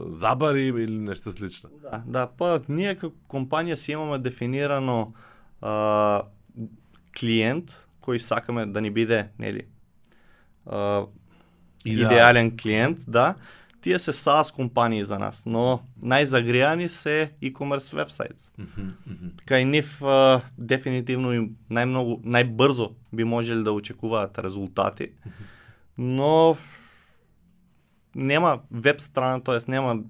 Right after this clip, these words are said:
Speaker 2: индустрија која не треба да биде загреена за, за S E O.
Speaker 1: А, за разлика од e-commerce, кај саас компаниите, на софтвер за сервис, е, компаниите, веројатно тука содржината и богатство на,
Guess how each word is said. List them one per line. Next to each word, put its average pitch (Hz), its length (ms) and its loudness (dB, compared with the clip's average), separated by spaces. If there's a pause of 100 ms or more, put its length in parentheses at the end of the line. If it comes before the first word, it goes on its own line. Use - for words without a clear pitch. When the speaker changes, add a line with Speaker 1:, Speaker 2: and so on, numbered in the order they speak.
Speaker 2:
индустрија 139 640 0
која 143 320 0
не 131 480 -4 (140)
треба 131 260 -2
да 120 140 -2
биде 123 260 0
загреена 113 640 -2
за, 113 280 -4 (840)
за 117 440 2
S 123 300 0
E - 60 -10
O. - 60 -16 (840)
Speaker 1:
А, 113 200 -2 (300)
за 139 160 -4
разлика 208 360 2
од 185 160 -2
e-commerce, 180 480 -2
кај 165 160 -2
саас 170 340 2
компаниите, 147 380 -4
на 143 200 -2
софтвер 139 440 -4
за 117 80 -4
сервис, 131 440 -4
е, 107 280 -4
компаниите, 113 480 -6
веројатно 160 400 -2
тука 175 240 0
содржината 147 880 0
и 139 220 0
богатство 127 720 0
на, 110 180 0